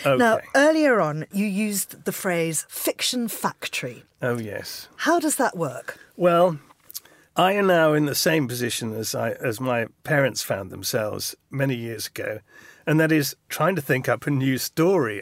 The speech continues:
Speaker 1: every year. I mean, it gets more and more difficult. People think that you write, if you've written sixteen books, it must be easy to write the seventeenth, but you've used up sixteen stories and you've got to find a seventeenth. And in my case,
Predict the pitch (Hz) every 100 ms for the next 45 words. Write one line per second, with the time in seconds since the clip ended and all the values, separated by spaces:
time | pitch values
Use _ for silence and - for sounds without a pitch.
0 | - 113 110 101 110 117 - - - -
1 | - 143 160 156 143 _ _ _ _ -
2 | 170 185 214 165 175 156 151 143 139 135
3 | 156 170 160 107 - 185 165 175 143 -
4 | 127 - 139 143 156 - _ _ - 147
5 | 135 185 143 123 151 - 147 113 104 117
6 | - - 139 127 - 120 127 117 117 120
7 | 113 - 127 175 170 165 165 104 - -
8 | - _ _ - - _ _ _ _ -
9 | 185 170 147 185 208 143 160 - - 165
10 | - 143 113 104 - 135 104 104 113 143
11 | 147 151 147 120 139 - 123 110 110 -
12 | 170 156 139 110 123 135 139 151 170 -
13 | 107 113